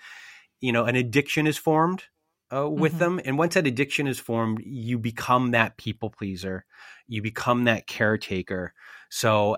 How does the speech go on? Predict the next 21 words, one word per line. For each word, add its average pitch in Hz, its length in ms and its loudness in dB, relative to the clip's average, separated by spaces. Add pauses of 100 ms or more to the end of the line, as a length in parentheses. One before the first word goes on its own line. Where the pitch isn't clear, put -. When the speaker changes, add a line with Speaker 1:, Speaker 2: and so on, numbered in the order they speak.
Speaker 1:
after 117 400 4
that, 107 280 4
like, 104 220 -4
those 117 580 2
patterns 110 540 2
that 101 220 0
you 107 160 -6
might 104 180 0
have 98 100 -10
grown 101 320 -2
up 101 240 0
with 98 240 -4
start 104 340 0
to 101 180 -2 (160)
work 113 360 0
against 101 600 -4
you 101 160 -2
in 98 80 -4
the 98 100 -4
long 104 340 4
run. 98 340 -4